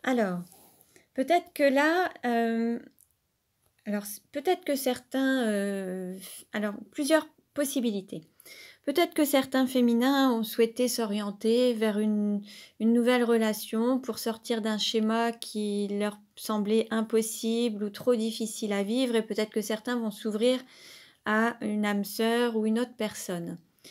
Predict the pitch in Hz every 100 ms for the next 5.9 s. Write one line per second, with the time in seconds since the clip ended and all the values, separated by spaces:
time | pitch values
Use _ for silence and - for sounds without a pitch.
0 | - _ _ 190 190 220 220 208 202 202
1 | 196 - 220 208 208 214 240 220 190 170
2 | - - - 254 254 202 - - _ _
3 | _ - - - - - 262 294 302 320
4 | 320 311 247 233 226 240 302 403 - -
5 | - - 240 262 330 359 - 175 -